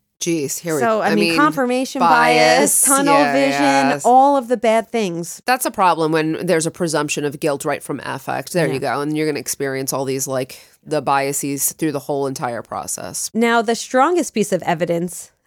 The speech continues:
Speaker 2: I didn't even tell you yet.
Speaker 1: Oh.
Speaker 2: The strongest piece of evidence was from Melissa herself. Quote, "I guess I did it." Now let's talk about how that happened. So she was pressured repeatedly by the police in the interrogation. Remember I said five to seven hours?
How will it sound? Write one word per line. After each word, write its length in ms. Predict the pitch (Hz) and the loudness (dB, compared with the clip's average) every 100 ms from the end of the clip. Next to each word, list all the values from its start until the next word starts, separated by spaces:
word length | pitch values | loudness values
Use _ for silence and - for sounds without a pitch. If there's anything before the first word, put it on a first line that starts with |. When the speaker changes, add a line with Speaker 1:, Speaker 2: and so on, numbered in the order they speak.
| 190 | -2
Speaker 2:
I 60 | |
didn't 140 | 220 214 | 0 0
even 160 | 165 | -2
tell 240 | 151 202 185 | -2 -2 0
you 100 | 170 | -2
yet. 300 | - - - _ | -6 -12 -16 _
Speaker 1:
Oh. 220 | 214 208 147 | -2 -2 2
Speaker 2:
The 120 | 202 | 0
strongest 520 | - 220 214 240 220 | 2 2 2 2 -2
piece 180 | 202 180 | -2 -2
of 100 | - | -2
evidence 580 | - 160 170 175 175 - - | -2 -2 0 0 -2 -6 -2
was 240 | 180 - | 0 0
from 200 | - 185 | -2 0
Melissa 440 | 185 196 208 208 | 0 0 0 -2
herself. 640 | 208 202 175 - 175 147 - _ _ _ - | -2 -2 -2 -2 -2 -4 -10 _ _ _ -2
Quote, 340 | 208 180 175 _ _ | 2 4 2 _ _
"I 120 | 190 | 0
guess 320 | 196 185 175 | 2 0 0
I 100 | 170 | 0
did 240 | 165 175 165 | 0 -2 -4
it." 140 | 143 _ _ | -6 _ _
Now 140 | 185 | -2
let's 200 | 196 190 - | 0 0 2
talk 200 | 196 185 | 2 2
about 220 | 175 170 | 0 0
how 140 | 180 | 0
that 200 | 170 170 | 0 0
happened. 500 | 160 - - 127 160 | -2 -8 -8 -10 -10
So 240 | - 180 175 | -4 0 0
she 160 | - 214 | -2 -2
was 140 | 202 | -2
pressured 380 | - 214 208 220 | 0 -2 0 0
repeatedly 580 | 214 - 185 202 196 208 | -2 -2 -2 -2 0 0
by 160 | 165 | 0
the 100 | 165 180 | -2 -4
police 380 | - 175 170 | -4 -4 -2
in 100 | 156 175 | -2 -2
the 100 | 170 | -2
interrogation. 800 | 165 170 175 165 160 165 165 175 _ _ _ - | -2 -2 -2 -6 -8 -6 -6 -8 _ _ _ -4
Remember 220 | 214 220 | 0 2
I 100 | 254 | 2
said 200 | 254 196 | 0 0
five 240 | - 175 | 0 0
to 100 | - | -2
seven 280 | 190 185 170 | -2 -2 0
hours? 440 | 165 165 170 180 | -2 -2 -2 -4